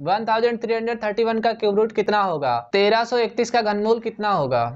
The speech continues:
तो चलिए शुरू करते हैं इस वीडियो को। इसे हम प्राइम फैक्टराइजेशन मेथड से करेंगे, वन थ्री थ्री वन। देखिए, वन थ्री थ्री वन जो है, ये वन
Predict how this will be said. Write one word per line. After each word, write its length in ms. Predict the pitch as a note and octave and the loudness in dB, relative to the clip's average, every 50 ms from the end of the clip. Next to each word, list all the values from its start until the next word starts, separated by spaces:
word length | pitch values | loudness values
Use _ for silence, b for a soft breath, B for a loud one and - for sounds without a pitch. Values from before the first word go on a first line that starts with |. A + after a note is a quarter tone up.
| - - _ | -10 -4 _
तो 100 | - G#3+ | 0 2
चलिए 240 | G#3 B3 B3 C4 C4 | 2 2 2 2 2
शुरू 160 | C4 C4 C4+ | 0 0 0
करते 220 | B3+ B3+ A3+ A#3 A#3+ | -2 -2 -2 -4 -6
हैं 60 | A#3 | -4
इस 60 | G#3+ | -2
वीडियो 220 | A3 G#3+ G#3+ G#3+ G3+ | 0 0 0 0 0
को। 120 | A3 A3+ - - - _ _ _ _ _ _ _ _ _ _ _ _ _ _ _ _ _ _ _ _ _ _ _ _ _ _ _ _ _ - | -2 -4 -4 -6 -10 _ _ _ _ _ _ _ _ _ _ _ _ _ _ _ _ _ _ _ _ _ _ _ _ _ _ _ _ _ 0
इसे 180 | G#3+ G3+ A#3+ | 2 2 2
हम 120 | B3+ C4 B3 | 0 0 -2
प्राइम 280 | B3 A#3+ A#3 B3 B3+ | -2 0 0 0 -2
फैक्टराइजेशन 540 | A#3+ B3 A#3+ B3 B3 A#3+ A#3 A#3 A#3 - A#3+ | -4 -4 -2 0 0 2 2 0 -2 -2 0
मेथड 260 | B3 B3 A#3+ A#3+ A#3 | 0 0 0 0 -2
से 120 | - B3 B3 | -2 -2 -2
करेंगे, 460 | A3 G#3+ G#3 A3+ A3+ A#3 A#3+ A#3+ A#3+ A#3 A#3+ - _ - E3 | 0 0 0 0 0 0 0 0 0 -2 -6 -14 _ -10 -2
वन 360 | D#3 F3+ G3 G#3+ A#3 A#3+ A#3 A#3 | 0 2 2 2 0 -4 -4 -4
थ्री 160 | A3 A3+ A3+ | -4 -4 -4
थ्री 200 | A3 A3+ A3+ A3+ | -2 -2 0 2
वन। 320 | G#3 G#3 G#3 A3 A3+ A#3+ A3+ - _ - | 2 2 0 0 -2 -8 -12 -8 _ 0
देखिए, 180 | A3 A3+ C4 C4+ A#3+ F3+ | 0 2 2 0 -2 0
वन 300 | F#3 G3+ A3 B3+ C#4 B3+ | 0 -2 -2 -2 -4 -6
थ्री 180 | B3 C4 C4+ | -8 -8 -8
थ्री 180 | B3 B3+ C4+ C#4 | -8 -6 -6 -2
वन 220 | A#3 A#3+ B3 B3+ C4 | 0 0 0 0 0
जो 140 | C4 C4 A3+ | 0 0 0
है, 360 | G#3+ G#3 G#3 A3 B3+ C4+ - _ _ _ - F3+ | 0 0 0 0 -2 -6 -10 _ _ _ -12 -6
ये 180 | F3+ A3 B3+ C4 G#3+ | -2 0 0 0 0
वन 300 | G3+ A3 A3 A#3+ C4 C#4 | 0 0 -2 -2 -4 -6